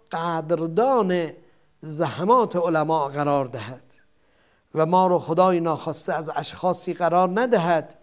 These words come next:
که به ساحت قدس فقها، محدثین، علماء والا مقام که حق بر گردن شیعه دارند و شیعیان بخوایم خدای ناخواسته دهان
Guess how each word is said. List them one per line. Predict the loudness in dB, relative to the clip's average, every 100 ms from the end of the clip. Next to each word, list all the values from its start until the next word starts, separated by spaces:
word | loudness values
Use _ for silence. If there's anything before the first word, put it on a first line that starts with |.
| _ _ _ -8
که | -6
به | -6
ساحت | -2 -2 0 -2 -6 -4
قدس | -4 -2
فقها، | -2 -2 -4 0 0 2 2 2 0 -8
محدثین، | -8 -8 -6 -6 -6 -4 -4 -4 -8
علماء | -4 -2 0 0 -2
والا | 0 2 2 -2
مقام | -4 -2 0 0 -2 -6 -16 _ _ _ _ -18
که | -16
حق | -6 -4 -2 -2
بر | -2 0
گردن | 0 0 -2 -4
شیعه | -6 -6 -6
دارند | -4 -2 0 -2 -6 -12
و | -14
شیعیان | -12 -10 -8 -4 -2 -4 -6 -20 _ _ _ _ -10
بخوایم | -8 -6 -6
خدای | -4 2 2 4 0
ناخواسته | -4 -6 -8 -6 -6
دهان | -4 -2 0 -2